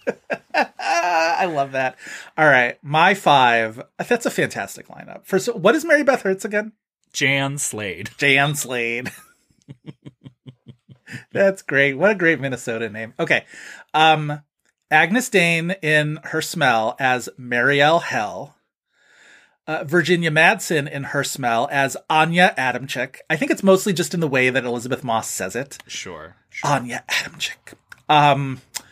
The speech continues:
Speaker 1: Rosario Dawson in Twenty-fifth Hour as Naturelle Rivera, which is just
Speaker 2: Choice.
Speaker 1: exquisite. Evan Rachel Wood in The Upside of Anger as Popeye. And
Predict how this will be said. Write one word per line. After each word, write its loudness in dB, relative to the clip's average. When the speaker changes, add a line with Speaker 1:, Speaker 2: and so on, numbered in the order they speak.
Speaker 1:
Rosario 6
Dawson 4
in -6
Twenty-fifth -4
Hour 2
as -2
Naturelle 2
Rivera, 0
which -8
is -8
just -4
Speaker 2:
Choice. -4
Speaker 1:
exquisite. -8
Evan 4
Rachel 2
Wood 2
in -6
The 0
Upside 4
of 4
Anger 2
as -2
Popeye. 0
And 2